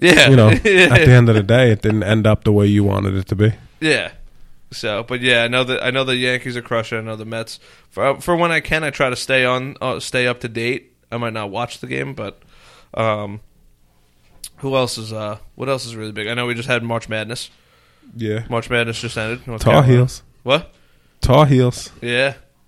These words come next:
Speaker 1: Um, that was a great last game too.
Speaker 2: It was.
Speaker 1: Uh, what else is coming up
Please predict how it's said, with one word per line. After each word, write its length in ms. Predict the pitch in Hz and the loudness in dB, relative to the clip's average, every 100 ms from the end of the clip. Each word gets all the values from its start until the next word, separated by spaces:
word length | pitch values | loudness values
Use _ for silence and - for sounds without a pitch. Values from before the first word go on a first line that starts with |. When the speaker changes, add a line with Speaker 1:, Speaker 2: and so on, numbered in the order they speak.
| _ | _
Speaker 1:
Um, 500 | - 120 117 113 107 107 - _ _ - - - | -6 -2 -2 -2 -8 -16 -20 _ _ -20 -10 0
that 140 | 131 | 2
was 140 | 156 | 2
a 40 | 202 | -2
great 400 | - 113 123 117 | -12 -4 -4 -2
last 240 | 113 107 | -6 -6
game 220 | 120 117 | -6 -8
too. 300 | 107 120 110 107 | -6 -6 -6 -8
Speaker 2:
It 40 | 98 | -4
was. 320 | 113 117 - - - | -2 -2 -6 -20 -12
Speaker 1:
Uh, 440 | - 113 110 110 104 - _ | -4 -2 0 -2 -6 -14 _
what 160 | 156 | -8
else 200 | 185 160 | -6 -6
is 60 | 113 | -10
coming 260 | - 110 110 | -10 -10 -10
up 200 | 107 | -12